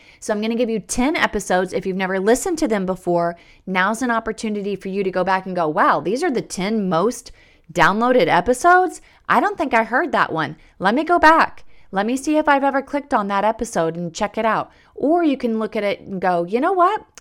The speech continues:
I think I need a refresher on that. Yep, I remember that one. That was a good one. Let me go back and get that out and get my, grab myself a notebook, and I'm gonna take some notes on it." So now you gotta remember, I could have done a podcast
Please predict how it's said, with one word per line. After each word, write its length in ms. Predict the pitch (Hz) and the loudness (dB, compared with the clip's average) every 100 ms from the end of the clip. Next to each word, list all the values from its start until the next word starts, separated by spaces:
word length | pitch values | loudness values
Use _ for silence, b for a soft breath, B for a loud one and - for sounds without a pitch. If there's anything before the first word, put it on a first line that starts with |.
| B B | B B
I 100 | 415 - | -4 -2
think 160 | 339 | 0
I 80 | 311 | 2
need 220 | 311 320 | 2 0
a 60 | 339 | 0
refresher 580 | 359 359 403 403 - 240 | 0 -2 -2 -4 -2 -2
on 140 | 220 | 0
that. 200 | 208 196 | -2 -2
Yep, 240 | 254 349 349 | 2 2 2
I 80 | |
remember 400 | 381 392 349 269 | -2 -2 -2 0
that 220 | 226 226 262 | 2 2 2
one. 140 | 302 | 0
That 120 | 294 | 0
was 160 | 330 330 | -2 -4
a 60 | |
good 200 | 285 262 | 0 0
one. 200 | 196 208 | 0 -4
Let 120 | 247 285 | -4 -6
me 100 | 302 | -2
go 180 | 311 | 0
back 320 | 277 269 302 - | 4 2 2 -6
and 200 | 214 208 | -8 -4
get 200 | 196 247 | -2 -2
that 180 | 294 269 | 2 2
out 260 | 247 269 - | 4 2 0
and 120 | 214 | -2
get 120 | 220 | -2
my, 120 | 220 - | -2 -4
grab 220 | 220 233 | 0 2
myself 420 | 240 247 - 247 247 | 2 -4 -2 -2 0
a 40 | |
notebook, 460 | 226 247 262 285 254 | 0 0 0 0 -2
and 100 | 208 | -6
I'm 80 | |
gonna 160 | 190 160 | -6 -6
take 240 | 185 220 | -4 -6
some 200 | - 247 | -2 0
notes 260 | 220 226 - | 0 0 -2
on 160 | 156 127 | -6 -6
it." 160 | - _ b b b b | -14 _ b b b b
So 360 | - 277 196 - b b b | -2 2 2 0 b b b
now 100 | 262 | 0
you 140 | 277 | 0
gotta 240 | 285 466 440 | 0 0 2
remember, 480 | 320 247 196 175 - | 2 2 2 -2 0
I 120 | 294 | -4
could 200 | 311 480 494 311 | 0 0 0 -2
have 120 | 220 | 0
done 200 | 240 233 | 0 0
a 60 | |
podcast 720 | 226 208 185 202 202 185 - | -2 -2 -4 -2 -2 -2 -6